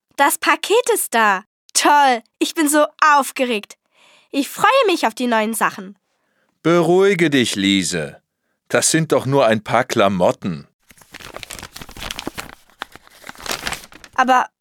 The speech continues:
Speaker 1: nein, was ist das denn? Eine karierte Bluse? Ich finde sie total hässlich.
Speaker 2: Lise, das ist ein Hemd. Keine Panik, das ist für mich. Für dich gibt es Shorts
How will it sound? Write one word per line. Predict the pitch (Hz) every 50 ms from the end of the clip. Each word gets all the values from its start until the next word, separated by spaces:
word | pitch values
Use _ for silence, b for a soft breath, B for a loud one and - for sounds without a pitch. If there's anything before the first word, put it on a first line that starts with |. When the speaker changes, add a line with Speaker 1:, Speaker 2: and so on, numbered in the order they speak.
| _ _ -
Speaker 1:
nein, | 269 254 240 254 294 370 392 370 294 240 226 - _ _ _ _ _ _ _ _
was | - 269 254 262 277 - -
ist | 294 285 - - -
das | - 403 - - -
denn? | - 226 214 208 214 220 214 - _ _ _ _ _ _ _ _ _
Eine | 254 233 233 220
karierte | - 233 220 214 196 226 220 196 - - 202 180
Bluse? | 165 165 196 190 202 196 196 214 220 254 311 349 359 381 359 _ _ b b b b b b b b b b b b b -
Ich | 359 - -
finde | - 440 427 392 381 330
sie | 302 285
total | - 339 277 - - - - 214 208
hässlich. | 180 - 220 277 415 - - - - 277 247 214 190 180 - - - - _ _ _ _ _ _ _ _ _
Speaker 2:
Lise, | _ - 92 98 104 135 180 196 185 185 165 131 98
das | 85 98 95
ist | 117 110 - 110
ein | 104 98 92
Hemd. | - - - 147 311 359 339 202 - - - - - - _ _ _
Keine | - - - 143 196 226 202 143
Panik, | - - - 117 135 - - - 156 120 101 - - B B B B B
das | - 135 165
ist | 196 - -
für | - 196 185
mich. | 185 247 330 359 262 - - - - _ _ _ _ _ _ _ _ _
Für | - - - 127 123
dich | 117 - - - - -
gibt | - 185 160 - -
es | 98 90 -
Shorts | - - - 170 226 285 - - - - - - -